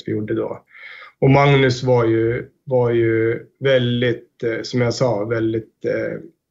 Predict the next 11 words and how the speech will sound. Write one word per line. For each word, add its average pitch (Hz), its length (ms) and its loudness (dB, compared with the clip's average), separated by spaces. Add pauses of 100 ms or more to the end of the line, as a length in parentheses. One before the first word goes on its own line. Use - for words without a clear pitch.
(240)
driven 123 580 0
och 120 80 2
väldigt, 117 280 0 (840)
eh, 113 460 0 (300)
väldigt 127 460 2
liksom 113 500 0 (1600)
progressiv 117 640 0 (300)
när 123 160 0
det 117 60 2
gäller 110 280 2
renderingsbiten. 110 1000 -2